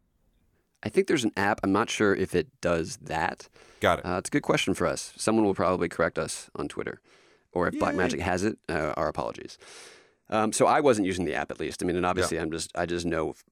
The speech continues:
Speaker 1: first impressions here. Um, and then the other interface nitpick that I have, and it's something that, that came from shooting amateur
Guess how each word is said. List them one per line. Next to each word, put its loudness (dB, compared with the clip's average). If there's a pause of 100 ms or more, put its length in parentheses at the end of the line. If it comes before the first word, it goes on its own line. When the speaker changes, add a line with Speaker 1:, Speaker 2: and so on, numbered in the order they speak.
Speaker 1:
first -2
impressions -2
here. -4 (260)
Um, 0 (100)
and 2
then 4
the 6
other 6
interface 2
nitpick 0
that -2
I 2
have, 0
and -2
it's -4
something 0
that, -2
that 0 (300)
came 2
from -2
shooting 0 (560)
amateur 2